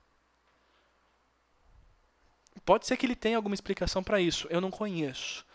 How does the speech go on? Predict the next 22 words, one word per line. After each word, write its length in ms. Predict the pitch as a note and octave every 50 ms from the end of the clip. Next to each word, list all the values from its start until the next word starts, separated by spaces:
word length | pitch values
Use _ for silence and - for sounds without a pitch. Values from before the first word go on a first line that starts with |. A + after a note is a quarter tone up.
| - - - _ _ _ _ _ _ _ _ _ _ _ _ _ _ _ - _
Também 280 | F3+ F3+ F3 F3 F3+
eu 60 | F#3+
não, 180 | G3 G3+ G3+ F#3+
eu 80 | F#3 F3+
não 120 | F3+ F3+
li 120 | F3 F#3+
toda 380 | F#3 - - E3+ F3 G3+ F#3 F3
a 80 | D#3+ D3+
obra 280 | D3+ D#3+ D#3+ D#3+ D#3
do 100 | D3 D3 C#3
Rothbard 440 | C3+ C#3 C#3+ C#3+ D#3+ D3+ - E3+ D#3+
de 80 | E3 E3+
cabo, 300 | - - F3+ E3 E3 - -
de 160 | - E3+ D#3+
ra-, 160 | D3 D3 E3+ - -
de 100 | D#3+ D#3
cabo 260 | - F3 D#3+ D3+ F3+
a 40 | F3
rabo 340 | - D#3 D3+ D3+ D3 E3+
pra, 840 | E3 - F#3 F#3 F3 F3+ F3 F3 E3+ E3 D#3+ D#3 D3+ D3 D3 C#3+ C#3+ - - - - - - - - - - - _ - - _ - -
pra 140 | D#3 C#3+
saber. 540 | C3 - - G#3+ A3+ A#3 E3+ C3 B2 C#3 -